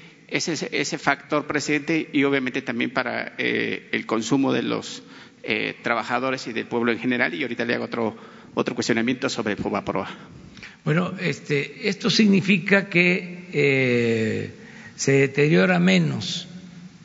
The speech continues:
Speaker 2: el ingreso de los trabajadores y de todos los consumidores.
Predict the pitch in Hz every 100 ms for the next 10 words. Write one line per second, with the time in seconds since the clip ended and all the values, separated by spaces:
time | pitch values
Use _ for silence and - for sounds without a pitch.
0 | - 110 117 117 120 147 139 - - -
1 | - - - - - - - - - -
2 | - - 110 117 117 113 110 110 120 120
3 | 117 104 131 175 190 175 - - - -
4 | - 143 139 131 196 190 180 - 139 -
5 | 120 110 101 95 - -